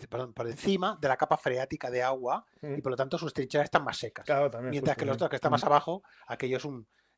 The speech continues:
Speaker 1: que, aquello es un desastre, ¿no? Las trincheras francesas,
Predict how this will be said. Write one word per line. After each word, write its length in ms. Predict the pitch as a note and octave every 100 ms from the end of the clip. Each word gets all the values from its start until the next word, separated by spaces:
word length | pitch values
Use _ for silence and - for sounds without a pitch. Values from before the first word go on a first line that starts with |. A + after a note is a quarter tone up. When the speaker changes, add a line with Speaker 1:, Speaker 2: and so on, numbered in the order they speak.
| -
Speaker 1:
que, 160 | B2+ -
aquello 200 | - C#3
es 80 | D3
un 80 |
desastre, 420 | A#2+ A2 B2 - A#2
¿no? 140 | F3
Las 160 | D3 -
trincheras 420 | D3 - G#3 -
francesas, 720 | F#3 F3 F#3+ F#3 B2+ G#2+